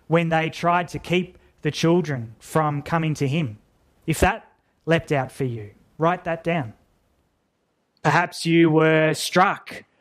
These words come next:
by Jesus, the, the warmth of Jesus' embrace to these little children and the way that he had time for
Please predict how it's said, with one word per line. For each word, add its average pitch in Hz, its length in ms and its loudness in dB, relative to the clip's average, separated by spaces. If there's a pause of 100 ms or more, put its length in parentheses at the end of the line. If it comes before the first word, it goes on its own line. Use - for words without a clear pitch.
(140)
by 160 200 4
Jesus, 160 920 2 (300)
the, 170 160 6
the 170 180 2
warmth 180 600 4 (140)
of 151 200 0
Jesus' 143 460 2
embrace 123 720 -2
to 240 240 4
these 202 200 4
little 139 200 0
children 123 560 -10 (840)
and 156 240 2
the 156 140 4
way 165 240 4
that 160 120 -4
he 156 120 0
had 160 240 0
time 160 500 0
for 151 460 2